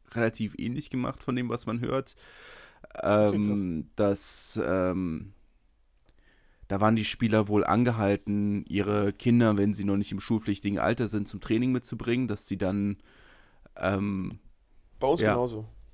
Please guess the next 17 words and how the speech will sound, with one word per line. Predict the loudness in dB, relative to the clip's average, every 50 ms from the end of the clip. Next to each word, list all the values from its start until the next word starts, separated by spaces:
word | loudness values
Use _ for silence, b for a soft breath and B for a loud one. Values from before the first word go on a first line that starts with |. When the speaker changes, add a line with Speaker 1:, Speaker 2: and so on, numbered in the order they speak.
| -20 -20 -20 -12 -6
Speaker 1:
Und | -6 -4 -2
das, | -2 -4 -4 -4 -4 -4 -4 -4 -4 -6 -8 -8 -8 -6 -4 -2
man, | 2 4 6 6
es | 6 6
scheint | 6 4 4 6 6
ja | 4 4
wirklich | 2 -2 -2 0
funktioniert | 0 0 0 4 6 6 6 6 6
zu | 2 2
haben, | 2 2 2 2
den | 0 -2 -2
Verein | -2 -2 -2 -2 -2 -4
zu | -4 -6
einer | -4 -4 -4 -6 -6 -10 -12 _ _ _ _ _ _ _ _ _ _ _ _ _ _ _ _ -14 -12
sehr | -8 -2 2 2 2 2
familienfreundlichen, | 4 2 4 4 4 4 2 0 0 0 0 0 0 -4 -4 -4 -4 -2
sehr, | 0 2 2 4 4 4 2 0